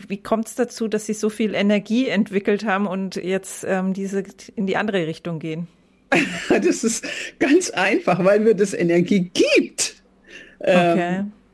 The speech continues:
Speaker 2: diese, das, das macht Spaß, mit diesen Dingen sich zu beschäftigen, und es macht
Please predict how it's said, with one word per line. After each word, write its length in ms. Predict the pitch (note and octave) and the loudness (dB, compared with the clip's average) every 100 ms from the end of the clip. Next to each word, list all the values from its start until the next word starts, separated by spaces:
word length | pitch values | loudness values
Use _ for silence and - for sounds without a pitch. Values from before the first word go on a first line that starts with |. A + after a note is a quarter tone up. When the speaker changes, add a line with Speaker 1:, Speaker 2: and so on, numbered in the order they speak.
| _ _ - | _ _ -2
Speaker 2:
diese, 400 | F3+ G3 A3 A3+ | 0 2 0 0
das, 360 | F#3 A3 A#3 - | 0 0 0 -2
das 480 | B3 A#3 - - G3+ | -2 -2 -6 -8 -6
macht 560 | - A#3 B3+ - C4+ - | 2 2 2 -2 -6 -2
Spaß, 640 | - - G3+ A#3 F4+ - | -4 2 2 2 -2 0
mit 200 | A3+ F#3 | 0 0
diesen 280 | G#3 G3 G3 | -4 0 0
Dingen 300 | F3+ G3 G3 | 2 4 4
sich 200 | F3+ F3+ | 2 0
zu 120 | - F3+ | 0 2
beschäftigen, 720 | E3+ - E3 - - F3 E3+ | 2 2 0 -4 0 4 4
und 60 | |
es 120 | F3 | 4
macht 300 | F3+ F3+ - | 2 0 -4